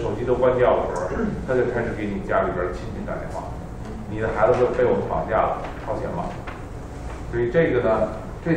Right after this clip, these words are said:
几个都是这样的，类似于这样的案件，千万千万不要通过电话轻易的把自己的姓名、呃，生日、电话、住址等等给人家，因为他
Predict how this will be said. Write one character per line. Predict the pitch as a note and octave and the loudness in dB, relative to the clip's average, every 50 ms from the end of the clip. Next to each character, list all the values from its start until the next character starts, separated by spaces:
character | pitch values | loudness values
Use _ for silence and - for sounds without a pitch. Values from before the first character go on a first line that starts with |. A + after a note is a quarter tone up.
| D3 | 2
几 | A2 G#2 | 0 0
个 | G#2 A2 G#2+ | 0 2 2
都 | C3+ C3 B2+ | 2 2 2
是 | B2 - | 2 2
这 | - A#2+ A2+ | 2 2 4
样 | A2 G2+ G2 G2 | 4 2 2 0
的， | G2 F#2+ - - | 0 -2 0 2
类 | B2+ B2+ A#2+ | 4 4 4
似 | A#2+ - B2 A2+ | 4 2 0 -2
于 | G#2+ G#2+ G2+ | -2 -2 -2
这 | G#2 | -2
样 | G2+ G2 | -2 -2
的 | F#2 - G2 | -2 -2 -2
案 | G2 G2 G2 | -4 -4 -4
件， | F#2+ F2+ D#2+ D#2 - - - - - - | -6 -6 -6 -6 -8 -10 -10 -10 -10 -10
千 | - - - D#3 D#3 D3+ D3+ D3+ D3+ D3 | -10 -8 -4 2 4 4 4 6 6 4
万 | - G#2+ G#2 G2 F#2 - | 4 4 4 0 -2 -4
千 | - - A#2+ A#2 A2+ | -6 -6 -4 -4 -2
万 | A2 G#2 - - G#2+ | -2 -2 -2 -2 -2
不 | A2 | 0
要 | A2 G2+ F#2 - - | 2 2 2 0 -2
通 | - A#2+ | -2 -4
过 | A2+ A2 - | -4 -4 -2
电 | B2 - - - - | -2 -2 -2 -2 0
话 | A#2 A2 - - - - - - - | -2 -2 -2 -2 -6 -8 -10 -10 -10
轻 | - - - E3+ E3 D#3+ D#3+ - | -10 -4 0 2 2 4 2 2
易 | - A#2 | 0 -2
的 | F#2+ - - | -2 -2 -2
把 | - - - - - | 0 -2 -2 -2 -4
自 | - | -4
己 | - - - - | -4 -4 -4 -4
的 | - - - - - - - - A#3 - - | -2 -2 -2 -2 -2 -4 -4 -4 -4 -4 -4
姓 | - - - - - | -4 -2 -2 -2 -2
名、 | G2+ G2 G2+ A2 A#2 - - - - - - | -2 -2 -2 -4 -4 -6 -8 -10 -10 -8 -4
呃， | - - - - - - A#2+ B2+ B2 | -4 -2 -2 -2 -2 -2 0 0 0
生 | - C3+ B2 - - | 0 -2 -2 0 0
日、 | B2 A#2 A2 - - - - | 0 0 0 -2 -2 -2 -2
电 | B2 A#2 G#2+ - - - | -2 -2 -2 -2 0 0
话、 | A2+ - - - - - | 2 2 2 2 0 -2
住 | - - - - E2 | -2 -4 -4 -4 -4
址 | E2+ E2+ | -6 -6
等 | - F#2+ F#2+ | -4 -4 -4
等 | G2 - - - - | -4 -4 -4 -6 -6
给 | E2+ | -6
人 | E2+ F2 - F2 E2+ | -6 -6 -6 -6 -6
家， | E2+ E2 - - - - - - - - - - - - C3+ | -6 -6 -8 -8 -10 -10 -8 -8 -8 -8 -8 -8 -8 -6 -2
因 | C#3+ | 0
为 | D#3 D#3+ D#3 | 2 2 2
他 | D#3 D#3 D#3+ D#3 D#3 - - - | 4 4 4 4 6 4 2 0